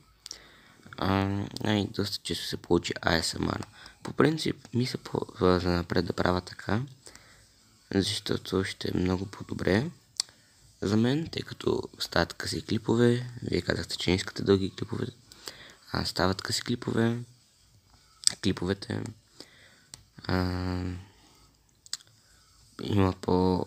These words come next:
разглеждаме по-голяма част от клипа по-бързо. В смисъл, в момента е на Хикс две, т.е. два пъти по-бързо. Нали, то има опцията и осем, но просто не се вижда нищо почти.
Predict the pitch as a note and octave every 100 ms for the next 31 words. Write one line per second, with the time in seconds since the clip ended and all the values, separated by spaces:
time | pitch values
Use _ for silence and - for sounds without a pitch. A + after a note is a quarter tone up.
0 | - F#2 F2+ F2+ F#2+ F#2+ - F#2 F2+ F2+
1 | - - - F2+ F#2 F2+ F2+ F2+ F2 -
2 | - - F2 - - - - F2+ E2+ -
3 | - - - - F2 - F2 - F2 F2
4 | F#2 A2 B2 C#3 C3+ - - - - -
5 | - - - - - F#2 F#2 - F2 F2
6 | - E2 - - - - F2+ G#2 B2+ B2
7 | - - - G2+ - - - - - F2
8 | E2+ - - F#2 F2+ F2 - G#2 C#3+ D3
9 | - - - - F2 - - F2+ G2 F#2+
10 | - - - - - F2+ E2+ G2 - F2
11 | F2 F2 - - - - - - - -
12 | - F2+ - E2+ F2 E2+ E2+ - - -
13 | - - A2